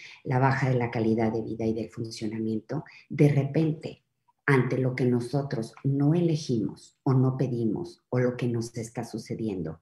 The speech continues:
o una pérdida, ¿sí? Se fractura nuestra existencia. Entonces, la adversidad, la incertidumbre y las pérdidas y muchas otras cosas más,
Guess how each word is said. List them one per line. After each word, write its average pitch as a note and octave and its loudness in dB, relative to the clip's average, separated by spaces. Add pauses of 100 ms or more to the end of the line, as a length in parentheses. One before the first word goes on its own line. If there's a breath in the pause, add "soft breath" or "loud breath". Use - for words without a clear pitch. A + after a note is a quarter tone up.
o A#2+ -4
una A#2+ 2
pérdida, A#2 -4 (380 loud breath)
¿sí? C3 -8 (160 soft breath)
Se - 2
fractura D3 0 (240)
nuestra A2 -4
existencia. - -10 (420)
Entonces, D3 4 (320 loud breath)
la D3 8
adversidad, A2+ 0 (580 loud breath)
la F#3 6
incertidumbre B2+ 2 (840)
y C3+ 4
las A2+ -2
pérdidas - -6 (540)
y D#3 8
muchas D3+ 6
otras A#2+ -6
cosas - -10
más, G#2+ -4